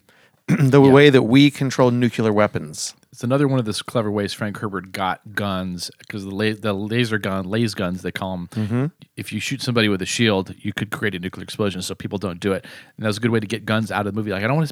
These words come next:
Speaker 2: s-, see people shooting people in these type of movies.
Speaker 1: Right.
Speaker 2: I wanna see hand-to-hand combat, which they did breathtakingly well in some of
Speaker 1: Right.
Speaker 2: these scenes.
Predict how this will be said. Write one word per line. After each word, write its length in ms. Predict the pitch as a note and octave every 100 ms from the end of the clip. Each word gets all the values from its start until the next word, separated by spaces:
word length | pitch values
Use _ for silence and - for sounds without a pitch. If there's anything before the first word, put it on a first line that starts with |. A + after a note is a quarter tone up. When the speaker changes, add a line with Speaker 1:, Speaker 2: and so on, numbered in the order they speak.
| -
Speaker 2:
s-, 80 | -
see 120 | C3+
people 220 | B2 A2
shooting 340 | - - D3+ A2
people 300 | F#2+ F#2+ E2+
in 100 | F#2+
these 140 | F#2+
type 160 | - G2+
of 80 | G#2+
movies. 140 | G#2
Speaker 1:
Right. 80 | G2
Speaker 2:
I 40 |
wanna 180 | G2+ A2
see 160 | - F#2
hand-to-hand 520 | F#2+ G#2 G#2+ G#2+ G#2
combat, 340 | - G#2+ G#2
which 140 | G#2 -
they 100 | G2+
did 200 | G#2+ G2 G#2+ _ _ _ -
breathtakingly 800 | B2 C3 - C#3+ C3 B2 A#2 G#2+
well 320 | A2 G#2+ F2+
in 80 | F2+
some 160 | G2+
of 40 | A2
Speaker 1:
Right. 120 | G#2
Speaker 2:
these 60 | -
scenes. 220 | G#2